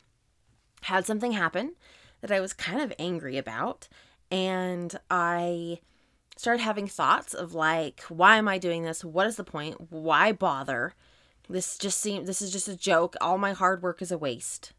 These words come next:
Right? I started having all those kind of thoughts, and that made me angry. And then as I was driving the car home, I was more angry. Then I got rear-ended,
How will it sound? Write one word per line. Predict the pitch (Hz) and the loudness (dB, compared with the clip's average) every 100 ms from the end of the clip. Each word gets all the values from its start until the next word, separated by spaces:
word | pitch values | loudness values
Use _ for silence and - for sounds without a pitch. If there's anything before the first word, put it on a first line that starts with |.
| _ _ _ _ _ | _ _ _ _ _
Right? | 143 - | -10 -10
I | |
started | - 196 | -8 -6
having | 190 180 123 | -6 -6 -6
all | 156 | -8
those | 160 151 160 | -6 -8 -8
kind | - 156 | -10 -10
of | 175 | -10
thoughts, | - 98 185 - - - _ _ _ - | -10 -10 -10 -14 -20 -20 _ _ _ -10
and | 165 175 170 | -6 -6 -6
that | 151 139 | -6 -6
made | 165 160 | -8 -8
me | 208 294 | -8 -8
angry. | 190 156 147 139 233 294 _ _ _ _ _ | -8 -10 -10 -10 -10 -12 _ _ _ _ _
And | 180 170 160 165 | -8 -6 -6 -6
then | 165 180 180 175 | -2 -2 -2 -2
as | 160 160 | -4 -2
I | 156 | -4
was | 156 | -2
driving | 175 185 190 | 2 2 2
the | 180 | -4
car | - 180 165 | -2 0 0
home, | 156 240 311 226 180 247 - _ _ _ _ _ _ _ _ _ _ _ | -2 -2 0 2 0 -4 -8 _ _ _ _ _ _ _ _ _ _ _
I | 151 | -14
was | 147 151 | -12 -8
more | 147 147 | -8 -8
angry. | 139 139 131 127 139 240 262 _ _ _ _ _ _ _ | -8 -12 -14 -14 -12 -12 -14 _ _ _ _ _ _ _
Then | 233 539 539 453 | 2 4 4 4
I | 359 | 2
got | 359 349 277 | 6 4 4
rear-ended, | 320 330 269 294 170 208 311 | 0 2 2 2 2 -2 -4